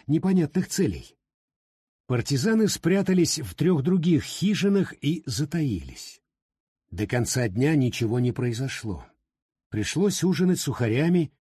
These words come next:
и спать на земле. Утром послышались шаги, и в обжитую саклю зашел чеченец с узлом в руке. Он появился из ниоткуда. Часовой прохлопал его появление.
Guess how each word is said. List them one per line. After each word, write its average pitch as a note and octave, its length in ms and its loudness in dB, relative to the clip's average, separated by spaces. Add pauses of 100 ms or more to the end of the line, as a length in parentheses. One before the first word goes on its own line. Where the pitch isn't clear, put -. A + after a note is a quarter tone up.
(160)
и F#3+ 80 -2
спать C3 380 -2
на C#3+ 80 2
земле. A2 500 0 (560)
Утром F3+ 420 0
послышались E3 640 -2
шаги, C#3+ 720 -4 (100)
и A#2+ 140 -2
в A2+ 80 0
обжитую A#2+ 580 0
саклю D#3+ 500 -2
зашел D3+ 380 0
чеченец C3 840 -2
с - 160 -8
узлом A#2+ 380 -2
в A2 60 -6
руке. A2 340 -8 (720)
Он A2 180 -2
появился A#2+ 580 0
из A2 180 0
ниоткуда. B2+ 580 -4 (520)
Часовой F3 480 2
прохлопал F3+ 640 0
его B2+ 280 0
появление. C3 720 -2